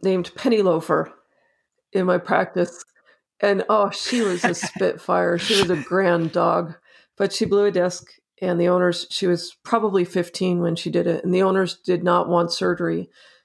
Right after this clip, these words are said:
Speaker 1: And they had found someone who was doing acupuncture about a hundred miles away. And I, I asked if I could go with. And I, I went with them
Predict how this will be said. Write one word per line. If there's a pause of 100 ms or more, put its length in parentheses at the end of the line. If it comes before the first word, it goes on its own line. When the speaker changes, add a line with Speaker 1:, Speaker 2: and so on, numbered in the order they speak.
(360)
Speaker 1:
And
they
had
found
someone
who
was
doing
acupuncture
about
a
hundred
miles
away.
And
I, (160)
I
asked
if
I
could
go
with. (160)
And
I, (180)
I
went
with
them